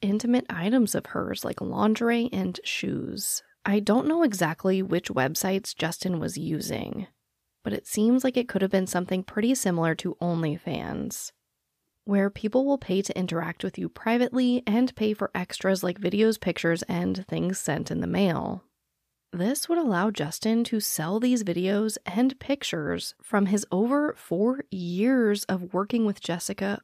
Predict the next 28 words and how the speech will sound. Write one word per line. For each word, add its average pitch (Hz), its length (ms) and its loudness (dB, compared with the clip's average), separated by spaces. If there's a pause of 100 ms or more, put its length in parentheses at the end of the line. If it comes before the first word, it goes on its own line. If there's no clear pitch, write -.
over 208 520 2
and 214 220 4 (240)
over 196 420 2
again 175 440 -2
to - 120 -4
new 185 440 0
customers. - 1000 -8 (400)
But 196 360 0
eventually, 208 520 2
Jessica's 226 460 -2
peers 185 400 -4
in 190 180 2
the 185 80 4
community 165 680 0
did 202 300 0
catch - 320 -2
wind 156 360 2
of 143 180 0
this, - 600 -4 (240)
and 196 160 4
they 220 80 6
would 220 200 2
actually 226 500 2
later 196 320 4
help 185 340 0
Jessica's 175 520 -2
family 160 440 0
in 170 160 -2